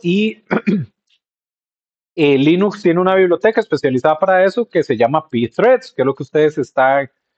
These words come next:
probablemente utilizando. Hay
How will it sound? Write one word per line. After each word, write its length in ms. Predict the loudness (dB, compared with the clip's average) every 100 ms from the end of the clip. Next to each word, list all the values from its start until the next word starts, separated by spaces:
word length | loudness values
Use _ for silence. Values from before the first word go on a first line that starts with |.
| _ _
probablemente 760 | 0 2 2 0 -2 -4 -4 -4
utilizando. 840 | -4 -4 0 0 0 -2 -4 -8 -12 _ _ _ _ -20 _ _ _ _ _ _ _ _
Hay 480 | 0 2 2 -2 -6